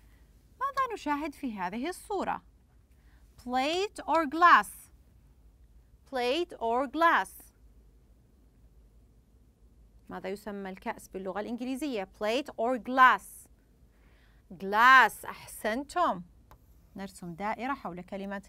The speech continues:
glass. الصورة الثانية. ماذا نشاهد في هذه الصورة؟ Plate or glass? ماذا يسمى الصحن في اللغة الإنجليزية؟ Plate or glass?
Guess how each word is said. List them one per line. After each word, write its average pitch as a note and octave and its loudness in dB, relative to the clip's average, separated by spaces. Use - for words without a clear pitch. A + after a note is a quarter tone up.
glass. - -4
الصورة A#3+ -4
الثانية. C4+ -4
ماذا A4 -4
نشاهد A#3+ -6
في F3 -14
هذه F3 -12
الصورة؟ C#4 -10
Plate A3+ -2
or D#4 2
glass? B3+ 0
ماذا F3+ -8
يسمى G#3 -10
الصحن D4+ -2
في D4 -10
اللغة A3+ -2
الإنجليزية؟ A#3+ -6
Plate A3+ -2
or A#3+ -2
glass? A3 0